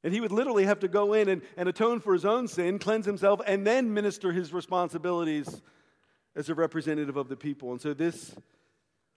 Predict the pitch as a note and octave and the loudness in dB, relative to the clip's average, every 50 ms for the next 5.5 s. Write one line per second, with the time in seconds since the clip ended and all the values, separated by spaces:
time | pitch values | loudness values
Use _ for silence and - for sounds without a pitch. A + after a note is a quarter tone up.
0 | _ _ - - D3 D#3+ E3 D#3+ D#3+ D#3+ D#3 D#3 D#3+ - - - D3+ C#3+ - D#3 | _ _ -8 -4 -2 0 2 2 2 0 0 -2 -6 -10 -20 -18 -18 -12 -6 -6
1 | D3+ D3 D3+ - C#3+ C#3+ D3 C#3+ D3 D3 C3+ A#2+ C#3+ D#3 C#3 C#3+ C#3+ B2+ A#2 C3 | -6 -6 -4 -4 -2 0 0 -2 -2 -6 -8 -8 -8 -8 -8 -8 -8 -8 -10 -12
2 | A#2+ - - F#3+ D3 - - - - E3 E3+ E3 D#3 C3+ C3+ C3+ C3 - - C#3+ | -14 -14 -14 -14 -14 -12 -10 -6 -4 -4 -2 -2 -4 -4 -4 -6 -6 -8 -6 -4
3 | D#3 D#3+ D3+ C#3 - C#3+ C3+ - - F#3+ G3 E3 D3 C#3 B2 - A#2 A2+ - - | -4 -2 -4 -4 -6 -10 -12 -12 -12 -10 -8 -6 -6 -6 -6 -8 -12 -16 -14 -10
4 | - G3+ G3 G3 F#3+ F3+ D#3+ D#3 C#3+ D3 C#3 D3+ D3+ D3 - D3+ D3 - - C3+ | -10 -10 -6 -2 -2 -2 -2 -2 -4 -6 -6 -4 -4 -4 -4 -6 -8 -8 -10 -14
5 | B2+ - - - D#3 D3+ C#3 C3 A#2 A2+ | -16 -14 -10 -6 -4 -4 -4 -4 -8 -12